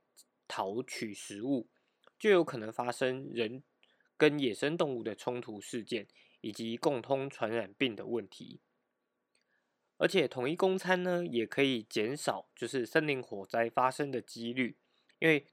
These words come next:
统一供餐就不会大家都四处的在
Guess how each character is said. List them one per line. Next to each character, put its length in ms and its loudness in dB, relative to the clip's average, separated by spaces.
统 160 0
一 20 -2
供 220 0
餐 240 4
就 100 0
不 140 -10
会 160 2
大 200 6
家 220 -2
都 300 0
四 320 -6
处 260 -4
的 140 -8
在 320 0